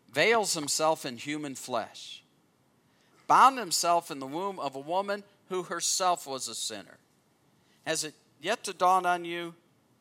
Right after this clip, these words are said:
Had Mary not come under the same saving grace you and I have come under, had she not yielded to the salvation that this one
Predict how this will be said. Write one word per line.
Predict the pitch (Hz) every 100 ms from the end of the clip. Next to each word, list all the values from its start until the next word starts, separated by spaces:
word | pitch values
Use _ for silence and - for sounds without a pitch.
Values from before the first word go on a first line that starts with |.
| _ _ _
Had | 160 143
Mary | 143 165 214 202
not | 170 160 160 160 - _ _ _ -
come | 175 165
under | 156 143
the | 127
same | - 156 160
saving | - 151 147 147
grace | 151 151 151
you | 147
and | 131
I | 131
have | 139 -
come | 143
under, | 143 143 143
had | 139 127 -
she | 156 185
not | 185 160 147 -
yielded | 143 160 165 170 - - -
to | 147
the | 139
salvation | 151 131 139 165 - 147
that | 127
this | 180 220 -
one | 170